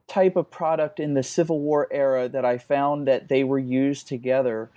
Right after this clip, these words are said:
was for cigars. For some reason, in the t-,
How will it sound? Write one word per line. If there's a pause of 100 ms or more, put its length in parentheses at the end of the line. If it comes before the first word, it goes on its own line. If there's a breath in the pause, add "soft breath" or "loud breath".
(300 loud breath)
was
for
cigars. (480 soft breath)
For
some
reason,
in
the
t-,